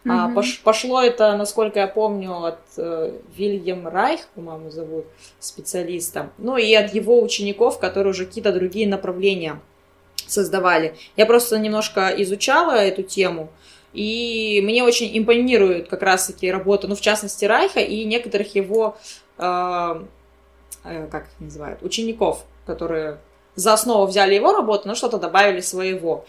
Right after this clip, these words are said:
Speaker 1: В этом есть тоже смысл большой, и там как раз-таки, э, именно работа с физическими упражнениями определёнными,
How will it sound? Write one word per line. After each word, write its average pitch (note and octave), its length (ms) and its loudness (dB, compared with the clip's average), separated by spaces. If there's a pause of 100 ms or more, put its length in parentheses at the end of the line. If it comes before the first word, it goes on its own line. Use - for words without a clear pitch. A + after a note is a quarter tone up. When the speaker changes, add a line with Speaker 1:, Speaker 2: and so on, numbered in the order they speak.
(140)
Speaker 1:
В - 60 -2
этом A#3+ 260 2
есть A#3+ 300 2
тоже G3+ 240 0
смысл C#4+ 460 -2
большой, A#3+ 500 4
и - 20 2
там A#3 220 -2
как - 80 -12
раз-таки, G#3 580 0
э, F3 560 -2
именно A3 300 0
работа G#3+ 400 0
с G3 100 -2
физическими A#3 580 -2
упражнениями D4 720 -2
определёнными, G#3 840 -2